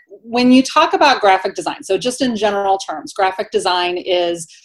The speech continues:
the visual representation of something, whether it's a communication or a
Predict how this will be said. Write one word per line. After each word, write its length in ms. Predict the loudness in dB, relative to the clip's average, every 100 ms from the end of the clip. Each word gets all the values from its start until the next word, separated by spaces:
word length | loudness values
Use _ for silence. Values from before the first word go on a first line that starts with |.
| _ _ _
the 180 | 0 2
visual 760 | 6 8 8 6 6 6 6 6
representation 880 | 4 2 -2 -2 -4 -6 -4 -6 -4
of 180 | -4 -4
something, 520 | -6 -8 -8 -12 -14
whether 320 | -4 -2 0 -2
it's 160 | -4
a 80 | -10
communication 1040 | -8 -4 -2 -4 0 2 2 0 -4 -4 -4
or 400 | -2 -2 -2 -6
a 460 | -8 -8 -8 -8